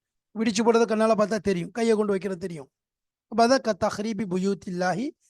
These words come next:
அஸ்ஸ வஜல். வ மஅனவியுன், ரெண்டாவது மஅனவியானது.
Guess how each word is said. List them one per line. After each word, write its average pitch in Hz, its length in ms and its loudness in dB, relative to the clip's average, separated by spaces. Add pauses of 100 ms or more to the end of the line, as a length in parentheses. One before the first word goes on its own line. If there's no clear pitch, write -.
(160)
அஸ்ஸ 160 240 -6
வஜல். 127 260 -12 (400)
வ 202 120 2
மஅனவியுன், 247 720 2 (1120)
ரெண்டாவது 247 320 2
மஅனவியானது. 254 760 0